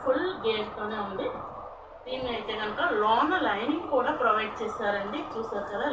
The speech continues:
లైనింగ్, ఈ లైనింగ్ కూడా చాలా సాఫ్ట్గా ఉంది, చాలా బాగుంది.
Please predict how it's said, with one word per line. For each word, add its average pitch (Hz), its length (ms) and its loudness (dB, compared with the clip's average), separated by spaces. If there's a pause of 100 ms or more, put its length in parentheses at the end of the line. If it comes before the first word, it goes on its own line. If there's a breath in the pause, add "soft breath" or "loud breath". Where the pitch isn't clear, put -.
లైనింగ్, 196 420 -4 (640)
ఈ 254 140 0
లైనింగ్ 254 380 0
కూడా 269 140 2 (160)
చాలా 220 420 4 (140)
సాఫ్ట్గా 214 840 2 (120)
ఉంది, - 200 -4 (480)
చాలా 214 240 2 (140)
బాగుంది. 156 480 -4